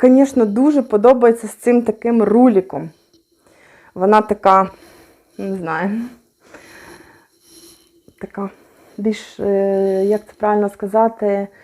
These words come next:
необична. Ось, во, знайшла слово, дівчат. Так.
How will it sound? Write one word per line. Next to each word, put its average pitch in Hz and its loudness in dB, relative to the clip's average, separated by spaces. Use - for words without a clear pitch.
необична. 202 2
Ось, 175 -10
во, 165 -6
знайшла 247 2
слово, 160 -2
дівчат. 175 -12
Так. 202 -4